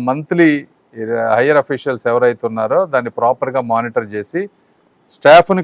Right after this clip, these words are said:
కొంచెం అకౌంటబిలిటీ చేయటం అనేది. తర్వాత వీటితో పాటు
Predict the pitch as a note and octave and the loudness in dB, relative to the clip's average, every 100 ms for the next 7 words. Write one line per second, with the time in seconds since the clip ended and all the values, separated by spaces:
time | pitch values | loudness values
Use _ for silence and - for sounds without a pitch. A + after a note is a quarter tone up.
0 | E3 C#3+ C#3+ A#2+ C#3+ C#3+ C3+ C3 B2 B2 | 0 2 0 2 4 2 2 0 0 -2
1 | C3 C3+ - - B2+ B2 B2+ A2+ A2+ G#2+ | -4 -4 -14 -2 2 2 0 -2 -2 -6
2 | F#3 F#3+ _ _ _ _ _ _ _ _ | -12 -16 _ _ _ _ _ _ _ _
3 | E3 F3+ F#3+ F#3 E3+ E3+ E3+ - _ _ | 4 6 6 6 6 6 2 -4 _ _
4 | C3+ D#3 F3+ E3 F3+ F3 E3+ E3 | 0 0 0 0 2 6 6 6